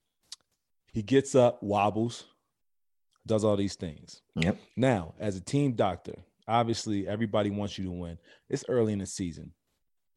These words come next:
Speaker 1: We all know that wasn't a back injury.
Speaker 2: Not at all.
Speaker 1: Could they have, could they have done something different?
Speaker 2: For sure. He, he not supposed to come back in the game.
Speaker 1: Absolutely not.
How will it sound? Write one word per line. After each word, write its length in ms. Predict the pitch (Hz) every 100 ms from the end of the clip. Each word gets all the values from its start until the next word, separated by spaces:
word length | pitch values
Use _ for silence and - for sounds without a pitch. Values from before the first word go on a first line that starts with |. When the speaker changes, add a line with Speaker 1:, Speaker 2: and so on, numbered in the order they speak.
| _ _ _
Speaker 1:
We 300 | 139 175 175
all 140 | 147 131
know 120 | 117
that 120 | 101
wasn't 240 | 95 87 82
a 40 |
back 240 | 76 78 78
injury. 300 | 76 - - _ _ _ _ -
Speaker 2:
Not 240 | 101 95
at 60 | 87
all. 240 | 78 - _ _ _ _ _ _ _ - - _ _ _ _ _ _ _ _ _ _
Speaker 1:
Could 280 | - 175 139
they 160 | 147
have, 220 | 139 123 104 _ _ _ _ -
could 340 | - 180 175 135
they 240 | 151 143
have 280 | 127 123 110
done 220 | 123 120
something 320 | 110 104 101
different? 380 | 95 90 - - _ - _ _ _ _ _ -
Speaker 2:
For 100 | -
sure. 360 | - 107 80 - _ -
He, 200 | 101 -
he 200 | 101 117
not 160 | 113 117
supposed 220 | 113 107
to 20 | 104
come 80 |
back 140 | 95 85
in 80 | 80
the 60 |
game. 240 | 80 76 - _ _ _ _ _ _ _ _ _ _ _ -
Speaker 1:
Absolutely 460 | 123 - 139 127 127
not. 240 | 123